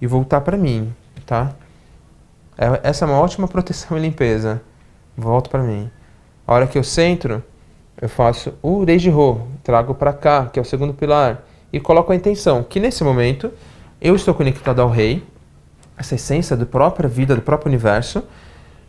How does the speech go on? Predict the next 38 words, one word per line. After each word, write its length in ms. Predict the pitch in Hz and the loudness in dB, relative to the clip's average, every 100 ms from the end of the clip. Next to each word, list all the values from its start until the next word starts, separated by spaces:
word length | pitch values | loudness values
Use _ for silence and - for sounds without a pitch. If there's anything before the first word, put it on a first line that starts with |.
| - - | -20 -2
e 180 | 190 226 | 0 0
que 160 | - | 4
eu 160 | 180 190 | 6 8
at-, 240 | 190 - | 4 0
estou 240 | - - 202 | -8 2 2
ativando 380 | 214 180 180 | 4 4 4
minha 100 | 190 | 4
mandala 340 | 185 175 170 165 | 2 4 2 0
de 100 | - | -2
cristal. 560 | 180 - 135 110 - - | -10 0 2 2 -2 -4
Essa 300 | 240 - 214 | -4 -2 -6
é 20 | |
a 20 | |
essência, 340 | 196 180 - 170 | -4 -4 -4 -2
essa 240 | 165 190 | -2 0
é 20 | |
a 20 | 190 | -4
intenção 280 | 180 - | -2 -4
que 60 | 165 | -4
eu 40 | |
coloco. 480 | 175 170 120 117 - | -2 -2 -2 -4 -6
Aqui 280 | - 165 - | -6 -4 0
eu 40 | 202 | 0
tô 100 | 202 | 0
conectado, 400 | 202 196 - 135 | -2 -2 0 0
eu 60 | |
posso 260 | 139 175 180 | 0 -2 -2
sentir 440 | - 160 - 156 139 | -4 -6 -2 -2 -2
fluxo 280 | 147 139 | -4 -4
de 60 | 135 | -2
energia, 320 | 120 110 123 | -2 -2 -2
eu 60 | 123 | 0
posso 220 | 131 131 | -2 -4
visualizar 420 | 123 123 117 127 | -2 0 2 0
o 20 | |
que 80 | 127 | -2
eu 60 | 139 | -6
quiser, 400 | 156 127 131 | -2 0 0